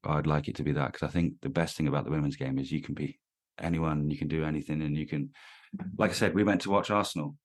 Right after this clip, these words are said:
Were we supporting Arsenal against Wolfsburg? Uh,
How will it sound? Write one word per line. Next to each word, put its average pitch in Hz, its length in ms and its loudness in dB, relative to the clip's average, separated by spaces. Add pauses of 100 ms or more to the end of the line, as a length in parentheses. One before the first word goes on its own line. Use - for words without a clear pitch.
(260)
Were 101 160 6
we 113 80 6
supporting 110 360 2
Arsenal 107 260 2
against 104 220 0
Wolfsburg? 113 520 4 (520)
Uh, 87 280 2